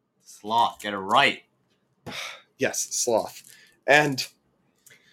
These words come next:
Speaker 2: I accidentally bumped into the door that was on, and the, the sloth fell into an open backpack. And the sloth fell so perfectly that I decided just not to move him. And, uh, Gio was very impressed.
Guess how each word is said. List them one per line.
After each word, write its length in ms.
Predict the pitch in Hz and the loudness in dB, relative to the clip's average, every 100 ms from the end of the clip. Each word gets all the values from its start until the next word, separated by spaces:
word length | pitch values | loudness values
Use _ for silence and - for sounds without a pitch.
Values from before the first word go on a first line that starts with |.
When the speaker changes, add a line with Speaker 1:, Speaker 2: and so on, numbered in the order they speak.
| _ _ _ _ | _ _ _ _
Speaker 2:
I 160 | 151 160 | 4 8
accidentally 520 | 156 170 196 170 139 | 8 6 6 6 4
bumped 420 | 127 120 135 131 | 4 4 4 0
into 540 | - 123 120 - 120 110 | -6 -6 -6 -4 -4 -4
the 100 | 104 | -4
door 360 | 117 127 107 | 4 6 6
that 140 | 104 98 | 2 -2
was 140 | 104 | 0
on, 160 | 113 107 113 | -2 -2 -2
and 220 | 110 107 | -2 0
the, 420 | 110 107 110 - - | 0 0 -2 -6 -10
the 60 | 117 | -2
sloth 500 | - 131 120 - - | 4 6 6 2 -6
fell 420 | - 147 127 107 | 4 8 8 4
into 420 | - 127 117 127 | 4 2 4 4
an 100 | 123 - | 4 6
open 340 | 123 143 127 | 4 4 0
backpack. 640 | 107 104 - 110 92 - - _ - | 2 0 -2 -4 -4 -6 -20 _ -2
And 220 | 123 120 | 0 0
the 60 | 117 | 0
sloth 280 | - 131 - | 4 4 4
fell 340 | 123 113 107 | 4 4 2
so 300 | - - 127 | -2 4 4
perfectly 680 | 123 113 107 123 - 143 147 - _ _ - | 4 -2 0 0 2 2 2 -8 _ _ 4
that 260 | 127 117 | 6 6
I 80 | 120 | 4
decided 400 | 113 - 117 113 | 2 2 0 0
just 240 | 107 113 113 | -6 -6 -2
not 180 | 110 - | -4 -2
to 100 | 117 | -4
move 240 | 101 107 | -2 0
him. 200 | 127 127 - - | 0 0 -10 0
And, 420 | 123 117 107 107 - _ _ _ - _ _ - | 2 2 0 -6 -10 _ _ _ -20 _ _ 2
uh, 140 | 120 123 | 6 8
Gio 200 | 123 139 | 8 8
was 160 | 120 - | 6 8
very 260 | 120 110 | 8 8
impressed. 600 | 104 107 101 - - - | 4 0 -2 -2 -6 -10